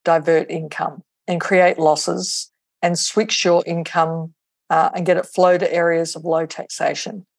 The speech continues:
One of the big things that jumps out of the figures is how much Australians love a rental property investment. So nearly one in five wage earners own a rental investment property.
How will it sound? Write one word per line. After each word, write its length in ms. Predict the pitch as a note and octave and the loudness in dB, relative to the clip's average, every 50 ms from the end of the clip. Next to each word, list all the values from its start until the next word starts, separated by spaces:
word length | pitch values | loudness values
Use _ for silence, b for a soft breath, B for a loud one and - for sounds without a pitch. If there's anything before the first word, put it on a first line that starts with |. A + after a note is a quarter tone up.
| _ _ _ _ _ _ _ | _ _ _ _ _ _ _
One 140 | - G3+ F#3+ | -2 0 2
of 100 | F#3+ F3 | 2 2
the 60 | F3+ | 0
big 360 | E3+ D3 - - A3 G#3+ G3 A3 | 0 0 0 2 2 2 2 0
things 340 | - - F3+ F3+ F3 D#3 - | -2 -2 -2 -2 -2 -4 -4
that 120 | E3 - | -6 -6
jumps 340 | - - E3+ D#3+ D3+ - - | -4 -2 -2 -2 -2 -2 0
out 200 | F3 D#3+ D#3+ D#3+ | 0 2 2 0
of 80 | D#3+ D#3 | -2 -4
the 80 | D#3 | -6
figures 380 | - - E3 D#3 E3 D#3 D3+ E3 | -6 -4 -4 -2 -2 -2 -2 -2
is 300 | E3 D3+ D3 - - _ _ _ _ _ _ _ _ _ _ - | -4 -4 -4 -8 -10 _ _ _ _ _ _ _ _ _ _ -8
how 280 | - - G3+ G3+ G3 | -2 2 4 4 4
much 260 | F#3+ G3 F#3+ - - - | 4 2 2 0 -2 -6
Australians 680 | E3 - - - F#3 E3+ E3+ E3+ F3 E3+ E3 D#3+ - | -6 -6 -2 0 2 2 2 0 -2 -6 -8 -6 -4
love 520 | E3+ E3 E3+ F3 F3+ F3 E3+ E3+ E3 - _ _ - | -2 0 2 2 2 2 0 -2 -6 -12 _ _ -6
a 80 | E3+ D#3 | -4 -4
rental 280 | F3 F3 F3 - F3+ | -4 -4 -4 -6 -8
property 360 | E3 - F#3 E3+ - D#3 E3+ | -6 -4 -4 -2 -2 -2 -4
investment. 560 | D#3+ G#3 G3 G3 - - - - G3 - - - _ _ _ _ _ _ _ _ _ _ _ _ _ _ _ _ | -4 -4 -4 -4 -4 -4 -6 -8 -10 -10 -12 -16 _ _ _ _ _ _ _ _ _ _ _ _ _ _ _ _
So 220 | - - - G3 | -4 0 2 4
nearly 280 | F#3 F#3+ G#3+ G#3+ G3+ G3 | 4 6 6 6 6 4
one 220 | F#3 F3+ G#3+ G#3 | 4 4 4 4
in 140 | G#3 G3+ F3+ | 4 2 0
five 360 | - - F#3+ F#3 F#3 F#3 E3+ | 2 2 4 6 6 4 4
wage 360 | E3+ E3+ E3+ F3 F3 D#3+ - E3+ | 2 2 2 2 2 -2 -4 -4
earners 520 | E3 D#3+ D#3+ D#3+ D#3+ D3 - - - _ _ - | -4 -4 -4 -6 -6 -6 -6 -8 -10 _ _ 2
own 460 | F3+ F3+ E3+ E3+ E3 E3 E3 E3 _ _ _ _ _ _ _ _ - | 2 4 4 2 -2 -4 -6 -10 _ _ _ _ _ _ _ _ -4
a 80 | E3 | -2
rental 300 | E3 E3+ D#3+ D#3 D#3+ D#3+ | -2 -2 -2 -2 -2 -2
investment 420 | D#3 D3+ D#3+ D3+ - - - - - | 0 0 0 -2 -2 -4 -8 -8 -6
property. 400 | - - - - F#3 A2 - | -6 -6 -6 -4 -6 -8 -8